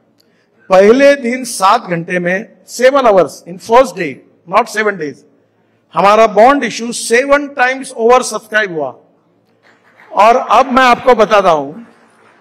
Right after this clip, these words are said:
मुझे धनवान लोगों के पैसे से road नहीं बनाना है। मैं जो छोटे लोग हैं, उनको eight point zero five percent interest assured per year उनको दूंगा और मंथली जो रिटायर्ड लोग, सभी लोगों के अकाउंट में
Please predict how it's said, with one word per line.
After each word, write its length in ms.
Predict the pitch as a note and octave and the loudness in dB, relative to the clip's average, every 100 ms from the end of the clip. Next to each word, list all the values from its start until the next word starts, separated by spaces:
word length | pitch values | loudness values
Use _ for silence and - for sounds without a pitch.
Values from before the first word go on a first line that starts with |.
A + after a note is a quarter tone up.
| _ E3+ | _ -14
मुझे 280 | F#3+ G#3+ B3+ | -4 2 2
धनवान 520 | E3+ E3 F#3+ A3 C4 C4+ | 2 -6 0 2 2 4
लोगों 260 | A#3+ A#3+ A#3+ | 4 4 2
के 140 | A#3 | -2
पैसे 380 | A3+ F#3+ F#3+ G3+ | -6 -10 -8 -8
से 140 | G3+ | -8
road 200 | F3+ F3+ | -10 -12
नहीं 160 | F3 D#3+ | -14 -16
बनाना 300 | C3 B2+ A#2+ | -18 -20 -20
है। 160 | D3+ F#3+ _ _ _ _ _ _ _ _ D#3 | _ _ _ _ _ _ _ _ _ _ -2
मैं 220 | F#3+ A#3 | 0 2
जो 140 | A#3 A#3+ | 4 2
छोटे 440 | - A3+ A3+ C4 | 2 2 4 2
लोग 240 | A3+ E3+ | 2 -2
हैं, 260 | D3+ D#3 F3 _ _ | -6 -10 -16 _ _
उनको 600 | F3+ G3+ A3+ A#3 B3 C4 | -18 -8 0 2 2 0
eight 320 | G#3 A3+ A#3 - | -2 0 -2 -2
point 320 | G#3+ A3 F3+ | -2 -2 -4
zero 260 | E3 G3 G#3+ G3+ | -8 -4 -6 -2
five 260 | F#3 G3 F#3 - | -2 -2 -8 -12
percent 280 | E3 E3+ D3+ C#3 | -14 -12 -10 -10
interest 420 | C#3 F#3 F#3 - G3+ | -6 -6 -6 -6 -6
assured 340 | G#3 A#3+ F#3 - _ _ - | -4 0 0 -2 _ _ 0
per 140 | G#3 - | 0 0
year 260 | G#3+ A#3 F3 - - _ _ _ _ | 2 2 2 -2 -20 _ _ _ _
उनको 300 | E3+ F3 F3 | -14 -8 -8
दूंगा 360 | E3 E3+ G#3 A3+ - - _ _ _ | -6 -2 0 0 -4 -18 _ _ _
और 200 | F#3 A3 | 2 2
मंथली 580 | G3 F3+ G#3+ C4 B3 C#4+ | 2 0 0 0 -2 -4
जो 140 | C#4 C#4 | -2 -2
रिटायर्ड 480 | G#3 G#3 A#3+ B3+ A#3 | -2 -2 0 0 -2
लोग, 220 | A3+ A3 | -4 -6
सभी 260 | G#3+ G#3+ | -8 -10
लोगों 300 | A3+ G#3 G3 | -8 -6 -6
के 100 | G3 G#3 | -4 -4
अकाउंट 380 | E3+ F#3 F#3 | -4 -2 -4
में 80 | G3 | -4